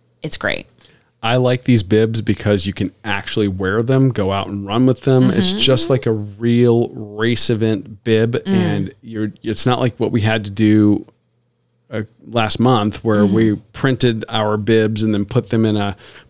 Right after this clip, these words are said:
Speaker 2: plastic
Speaker 1: Sheet
Speaker 2: sheet protector,
Speaker 1: protector.
Speaker 2: and that kinda works, but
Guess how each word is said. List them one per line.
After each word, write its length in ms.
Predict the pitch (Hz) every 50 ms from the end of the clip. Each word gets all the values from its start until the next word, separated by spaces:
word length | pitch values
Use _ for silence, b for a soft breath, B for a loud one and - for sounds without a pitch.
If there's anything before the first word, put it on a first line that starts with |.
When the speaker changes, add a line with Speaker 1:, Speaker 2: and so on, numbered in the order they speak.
| _ -
Speaker 2:
plastic 480 | - 131 113 117 107 - - - -
Speaker 1:
Sheet 100 | 160 151
Speaker 2:
sheet 320 | 151 - - 139 135 123 123 -
protector, 560 | - - - - - 170 - 110 - - 180
Speaker 1:
protector. 340 | - - 117 117 117 113 113
Speaker 2:
and 140 | 113 113 117
that 160 | 98 - -
kinda 340 | - - 175 180 180 175 170
works, 560 | 151 143 147 147 147 147 143 139 - - -
but 300 | - - 104 95 -